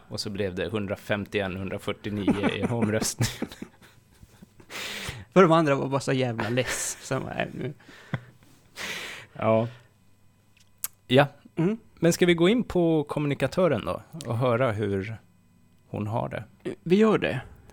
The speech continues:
Speaker 2: Eh, hon jobbar ju i kontorsmiljö.
Speaker 1: Mm.
Speaker 2: Och, eh, då kan man ju fråga sig om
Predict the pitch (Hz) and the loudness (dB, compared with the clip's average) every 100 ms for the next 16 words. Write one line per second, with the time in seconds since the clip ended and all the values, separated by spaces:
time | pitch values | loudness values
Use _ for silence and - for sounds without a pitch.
0 | - - 143 147 151 180 165 165 151 - | -18 -4 -2 2 6 6 6 6 4 2
1 | 143 147 139 139 143 - - - _ _ | -2 -2 -2 -2 -2 -4 -10 -20 _ _
2 | 113 127 143 _ _ _ _ _ _ _ | -2 -2 -4 _ _ _ _ _ _ _
3 | _ 156 - - _ - 147 135 127 123 | _ -2 -2 -6 _ -6 -2 0 -2 -4
4 | - 135 - 165 156 156 147 135 - 127 | -6 -10 -6 -2 -2 0 0 0 -2 -4
5 | 123 123 160 170 | -2 -4 -6 -10